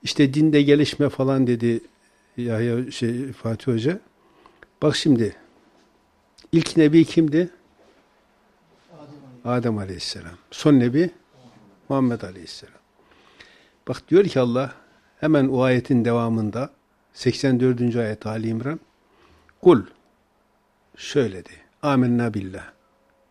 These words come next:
Speaker 1: Biz Allah'a inandık, güvendik. "Ve mâ unzile aleyna",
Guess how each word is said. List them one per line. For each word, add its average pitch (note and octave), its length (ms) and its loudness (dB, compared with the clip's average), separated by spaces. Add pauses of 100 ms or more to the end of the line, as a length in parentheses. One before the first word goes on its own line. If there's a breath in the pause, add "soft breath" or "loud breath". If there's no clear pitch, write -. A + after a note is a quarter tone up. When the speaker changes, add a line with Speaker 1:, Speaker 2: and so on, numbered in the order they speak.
Speaker 1:
Biz C#3 160 4
Allah'a A#2+ 360 -2
inandık, A#2 440 -2
güvendik. G2+ 640 -16 (680 soft breath)
"Ve C#3 80 4
mâ E3 220 6
unzile D3+ 360 6
aleyna", C#3+ 640 4